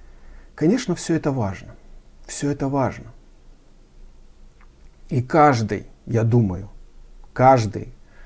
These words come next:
который считает себя христианином, в котором живёт Дух Святой.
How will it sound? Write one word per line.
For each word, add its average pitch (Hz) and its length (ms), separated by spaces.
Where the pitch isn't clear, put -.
который 143 340
считает 160 480
себя 123 600
христианином, 131 720
в - 80
котором 139 420
живёт 131 380
Дух 131 200
Святой. - 540